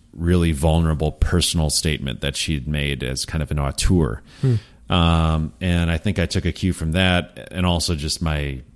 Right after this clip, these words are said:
Speaker 1: you know, internal compass was pointing in that direction. And, um, I, it's something I had wanted to do for a good decade, but just for whatever reason hadn't had the wherewithal to do so.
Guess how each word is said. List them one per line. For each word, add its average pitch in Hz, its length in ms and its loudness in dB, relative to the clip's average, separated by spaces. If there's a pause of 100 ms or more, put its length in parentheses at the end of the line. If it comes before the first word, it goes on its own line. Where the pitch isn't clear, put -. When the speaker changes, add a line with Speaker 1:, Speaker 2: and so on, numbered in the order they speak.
(680)
Speaker 1:
you 82 100 -4
know, 71 220 -4
internal 80 420 0
compass - 420 -2
was 76 120 -6
pointing 87 420 0
in 78 120 0
that 73 180 -4
direction. 69 560 -8 (800)
And, 82 400 2
um, 76 480 0
I, 90 180 -4
it's 104 140 -2
something 110 320 2
I 90 40 4
had 82 120 2
wanted 85 300 2
to 78 80 -6
do 82 320 2
for 85 200 -2
a 82 80 0
good 80 220 0
decade, 76 540 2
but 76 460 -4
just 90 360 -6
for 87 160 0
whatever 80 320 2
reason 76 360 -2
hadn't 76 600 -4
had 80 160 -4
the 82 80 -4
wherewithal 80 580 -2
to - 140 -8
do 82 200 -2
so. 73 440 -4